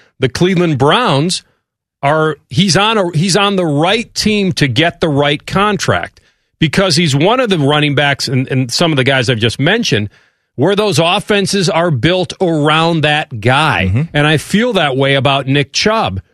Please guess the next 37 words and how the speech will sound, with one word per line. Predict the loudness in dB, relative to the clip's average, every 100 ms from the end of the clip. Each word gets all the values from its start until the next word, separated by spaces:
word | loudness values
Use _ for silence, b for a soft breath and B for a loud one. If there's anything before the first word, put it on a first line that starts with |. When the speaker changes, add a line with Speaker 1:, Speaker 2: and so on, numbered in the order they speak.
| _ _
Speaker 1:
despite | -4 0 0 0
the |
fact | 0 0 0
that | 0
they | 0
do | 0 0 0
have | 0 0
a, | -2 -2
a | 0
passing | 0 0 0 -2
game. | 0 0 -4 b b
You | -2 0
have | 0 -2
to |
be | -4
balanced, | 0 0 0 -2 -6 -12 b b b b
but | -2 -2 -4
it | -4 -2
does, | 0 0 0 -2 -6 -10 _ _ _ -6
it | -2
prevents | 0 2 2 0
a | -2
tough | -2 -2 -2
question, | -2 0 0 -2 -4 -4
right? | 0 0 0
What | 0 0 0
is | 0
he | 0
worth? | 2 0 0 -4 -10 -20 _ _ _ _
He's | 0 2
worth | 2 0
a |
lot | 0 0 0
more | 0 2
to | 0
the | 0
Browns | 0 2 2 -2 -4 -8